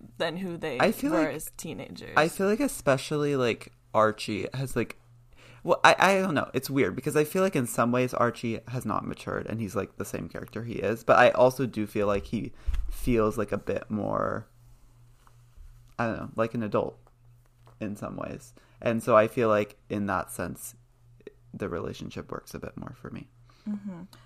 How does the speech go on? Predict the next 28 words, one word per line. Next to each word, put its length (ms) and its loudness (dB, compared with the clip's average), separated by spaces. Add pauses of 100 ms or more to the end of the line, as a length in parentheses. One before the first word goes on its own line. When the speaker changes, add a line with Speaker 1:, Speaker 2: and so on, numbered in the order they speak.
(120)
Speaker 1:
And 200 2
right 200 2
now, 240 4
I 180 6
am 360 -6
definitely 420 -6
not 600 -6
shipping 680 -6 (800)
Bughead, 680 0 (260)
and 320 -8
maybe 320 -8
that'll 280 -2
change. 480 -8
Speaker 2:
Oh, 100 6
yeah, 120 8
Speaker 1:
I'm 60 2
Speaker 2:
'cause 140 -4
Speaker 1:
not 60 6
Speaker 2:
also 180 4
Speaker 1:
sure 80 2
what 120 -6
they're 160 4
Speaker 2:
Ju-, 40 -10
Speaker 1:
gonna 120 8
Speaker 2:
oh, 140 12
Speaker 1:
do 140 -2
with 100 -16
that 180 -8